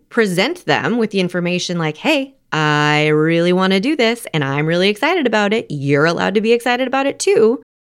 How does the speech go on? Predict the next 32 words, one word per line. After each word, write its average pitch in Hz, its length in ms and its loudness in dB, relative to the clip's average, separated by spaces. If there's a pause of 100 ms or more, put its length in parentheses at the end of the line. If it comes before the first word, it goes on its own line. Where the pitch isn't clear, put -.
(120)
We 277 140 2
just 359 360 -2
might 285 240 -2
invite 226 460 0
them 160 380 -2 (160)
to 220 420 2 (140)
join 185 280 2
us 175 160 0
in 170 120 -2
our 156 180 -2
feelings, - 540 -6 (180)
as 196 160 0
opposed 330 480 0
to 160 400 0
inviting 151 540 2
them 143 300 -2
to 147 260 -2
be 139 180 -6
disappointed 147 880 -2 (240)
or 160 140 4
upset. - 320 -2 (360)
Okay, 160 200 2
and 143 180 0
my 165 140 2
final 247 760 0 (540)
helpful 226 300 -2
question 170 360 -2
I 151 100 0
wanna 156 200 0
give 147 180 -4
you 143 140 -4
here 151 360 -6